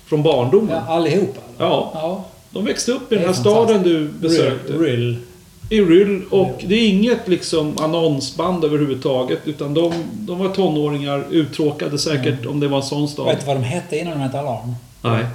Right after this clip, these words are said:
Speaker 2: Seventeen.
Speaker 1: Seventeen?
Speaker 2: Mm.
Speaker 1: Okej. Det var
Speaker 2: De
Speaker 1: lite
Speaker 2: har gjort,
Speaker 1: bonusfakta.
Speaker 2: det finns, finns en singel med Seventeen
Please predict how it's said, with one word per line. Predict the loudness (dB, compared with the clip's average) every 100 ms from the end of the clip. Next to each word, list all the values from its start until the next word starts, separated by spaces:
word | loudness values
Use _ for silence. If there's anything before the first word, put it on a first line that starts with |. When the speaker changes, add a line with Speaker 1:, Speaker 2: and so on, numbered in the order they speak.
| -8
Speaker 2:
Seventeen. | -4 -2 -2 -2 -4 -4 -6 -6 -6 -8 -12 -20 -20 -20
Speaker 1:
Seventeen? | -8 0 2 4 2 2 2 2 0 -2
Speaker 2:
Mm. | -2 -2 0
Speaker 1:
Okej. | -2 0 0 2 0 -2 -10 -20 -20 _
Det | 0
var | 2
Speaker 2:
De |
Speaker 1:
lite | 4
Speaker 2:
har | 6
gjort, | 8 8
Speaker 1:
bonusfakta. | 6 6 4 2 -2
Speaker 2:
det | -6
finns, | -4
finns | -4 -2
en | -2
singel | 0 0 0 -2 -4 -6
med | -6
Seventeen | -6 -4 -4 -6 -6 -6 -6